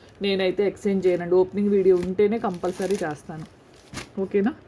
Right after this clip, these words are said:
ఇది మనకి కలంకారీ వచ్చేసి కాటన్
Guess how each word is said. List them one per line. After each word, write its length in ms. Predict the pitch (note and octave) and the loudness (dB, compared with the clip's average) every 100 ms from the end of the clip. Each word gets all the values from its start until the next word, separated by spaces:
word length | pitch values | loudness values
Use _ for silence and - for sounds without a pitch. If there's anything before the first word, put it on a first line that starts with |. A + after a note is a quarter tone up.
| - - - - - - G#3+ | -20 -20 -20 -20 -16 -4 2
ఇది 100 | A#3 | 4
మనకి 320 | A3 A3 A#3+ B3 G#3+ E3 - - - | 4 2 0 2 0 -2 -14 -14 0
కలంకారీ 480 | G#3 A3 B3 A#3+ A3 F#3+ | 2 4 4 4 6 4
వచ్చేసి 340 | - G3 A#3+ A3+ | 2 0 -2 -2
కాటన్ 360 | G#3 A#3 C4+ | -2 0 0